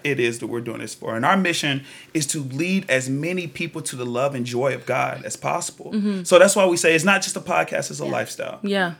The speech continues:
Speaker 2: And we would love for you to walk this life with us.
Speaker 3: Awesome.
Speaker 2: Mm-hmm.
Speaker 3: Awesome.
Speaker 2: Mm-hmm.
Speaker 3: What does it mean to you, Hannah, to have that lifestyle of, like, God In, God Out?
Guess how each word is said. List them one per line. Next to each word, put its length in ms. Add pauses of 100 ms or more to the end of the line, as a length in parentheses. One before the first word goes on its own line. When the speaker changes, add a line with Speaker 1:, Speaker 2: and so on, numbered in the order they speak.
(120)
Speaker 2:
And 140
we 100
would 120
love 260
for 60
you 120
to 260
walk 280
this 120
life 220
with 160
us. 240 (160)
Speaker 3:
Awesome. 460 (200)
Speaker 2:
Mm-hmm. 120
Speaker 3:
Awesome. 400 (260)
Speaker 2:
Mm-hmm. 340
Speaker 3:
What 180
does 140
it 160
mean 500 (320)
to 120
you, 600 (180)
Hannah, 500
to 160
have 560 (300)
that 180
lifestyle 680
of, 240
like, 380
God 260
In, 160
God 220
Out? 240